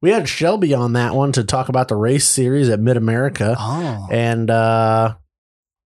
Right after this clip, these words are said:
Speaker 2: That was
Speaker 1: this
Speaker 2: a
Speaker 1: is
Speaker 2: short
Speaker 1: a
Speaker 2: visit.
Speaker 1: Yeah.
Speaker 2: Mm-hmm.
Speaker 1: That was a good episode about some good entry-level, small-budget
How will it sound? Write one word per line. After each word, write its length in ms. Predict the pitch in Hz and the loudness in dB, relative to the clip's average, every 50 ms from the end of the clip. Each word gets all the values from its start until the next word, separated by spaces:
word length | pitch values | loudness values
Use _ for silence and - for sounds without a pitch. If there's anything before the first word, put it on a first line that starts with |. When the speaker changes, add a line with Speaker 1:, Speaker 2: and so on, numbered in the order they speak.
| _ _ _ _ - - | _ _ _ _ -8 -6
Speaker 2:
That 60 | 123 | -4
was 80 | 123 120 | 0 0
Speaker 1:
this 120 | 123 120 | 2 2
Speaker 2:
a 40 | 139 | 2
Speaker 1:
is 40 | 143 | 0
Speaker 2:
short 200 | - 127 123 - | 0 -2 -4 -4
Speaker 1:
a 40 | - | -6
Speaker 2:
visit. 260 | 107 101 107 113 - - | -6 -8 -8 -10 -8 -4
Speaker 1:
Yeah. 360 | 101 107 123 147 156 143 123 - - _ - | -2 0 0 0 0 -2 -4 -6 -10 _ -6
Speaker 2:
Mm-hmm. 280 | 135 117 120 139 156 | -4 -2 -2 -2 -2
Speaker 1:
That 80 | 156 135 | 0 0
was 120 | 156 165 | 0 0
a 40 | 170 | 0
good 140 | 160 175 160 | -2 0 0
episode 380 | 160 160 - 156 - - 143 127 | -2 -2 -2 -4 -2 0 2 2
about 220 | 117 123 123 120 | 2 2 0 0
some 160 | - 120 110 107 | 0 -2 -2 0
good 160 | 123 123 123 | 0 0 0
entry-level, 1120 | 87 117 120 120 - - 127 120 120 117 113 110 113 113 110 113 117 113 110 110 101 - _ _ _ _ _ _ _ _ _ _ _ _ _ | 0 0 0 -2 0 0 0 2 2 2 2 2 2 2 2 2 2 2 2 0 -2 -6 _ _ _ _ _ _ _ _ _ _ _ _ _
small-budget 1000 | - - - - - - - 117 113 117 117 110 104 110 113 104 104 113 110 - | -8 -6 -6 -6 -6 -6 -4 -2 0 0 0 0 0 0 0 0 0 0 -2 -2